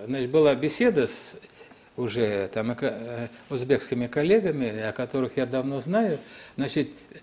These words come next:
значит, у них щас бум строительства, жилищного в том числе. Значит, Ташкент строится. И я задаю такой вопрос, а почему всё-таки, э, мы треб-, нам нужны строители, мы просим, чтобы ехали строители,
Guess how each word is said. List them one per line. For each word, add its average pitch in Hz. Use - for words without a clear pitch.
значит, 135
у 170
них 202
щас 180
бум 185
строительства, -
жилищного 139
в -
том 165
числе. 95
Значит, 113
Ташкент 151
строится. 226
И 165
я 202
задаю 180
такой 175
вопрос, 180
а 156
почему 208
всё-таки, 117
э, 123
мы 208
треб-, 214
нам 214
нужны 202
строители, 170
мы 151
просим, 202
чтобы 170
ехали 165
строители, 156